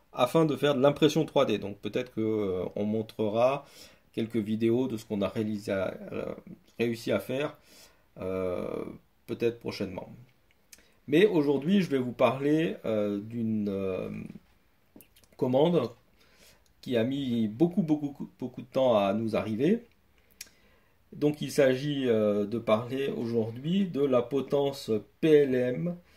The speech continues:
de chez Interfer, qui est une potence P L M trois voies, comme on peut le voir, avec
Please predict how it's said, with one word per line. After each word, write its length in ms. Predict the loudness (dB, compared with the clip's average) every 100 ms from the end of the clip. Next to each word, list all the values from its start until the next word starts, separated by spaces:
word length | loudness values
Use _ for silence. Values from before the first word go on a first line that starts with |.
| -20 _ _ -20
de 180 | -8 -6
chez 280 | -4 -4 0
Interfer, 600 | 2 4 2 0 -2 -2 -4
qui 60 | -10
est 100 | -6
une 160 | -6 -4
potence 440 | -8 -2 -2 -2
P 160 | -2 0
L 200 | 2 2
M 220 | 0 -2
trois 260 | -4 -2
voies, 360 | -2 0 -2 -2
comme 140 | -6 -10
on 80 | -8
peut 120 | -6
le 60 |
voir, 400 | -4 0 2 2
avec 440 | 0 4 4 2